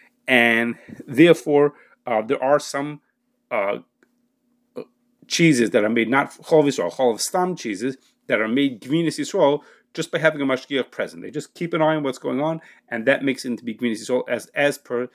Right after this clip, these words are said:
the sheet of the Ramah. But other brands of chalav stam and all chalav Yisrael, uh, at least in the United States, all brands of chalav Yisrael and some brands of chalav stam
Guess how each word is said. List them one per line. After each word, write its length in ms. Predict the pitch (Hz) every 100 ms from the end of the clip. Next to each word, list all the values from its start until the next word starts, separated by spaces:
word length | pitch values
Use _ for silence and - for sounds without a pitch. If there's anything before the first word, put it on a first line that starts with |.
| _ _
the 80 | 117
sheet 260 | 139 123
of 120 | 113
the 80 | 101
Ramah. 240 | 90 87 - _ _ _ _ _
But 220 | 190 - - _ _ _
other 200 | 196 185
brands 320 | 147 151 127
of 100 | 120
chalav 260 | - 110 98
stam 400 | - 95 170 175 _ _ -
and 240 | 127 110 -
all 320 | 151 190 110
chalav 280 | - 127 110
Yisrael, 460 | 104 208 151 139 - _ _ _ _ -
uh, 140 | 107
at 80 | 110
least 180 | 127 123
in 80 | 98
the 40 |
United 160 | 85 -
States, 340 | 160 113 - _ _ -
all 200 | 196 196
brands 340 | 143 143 123
of 100 | 117
chalav 180 | 127 110
Yisrael 320 | - 104 98
and 120 | 98
some 240 | - 160 147
brands 200 | 135 110
of 100 | 98
chalav 200 | 107 101
stam 360 | - 123 120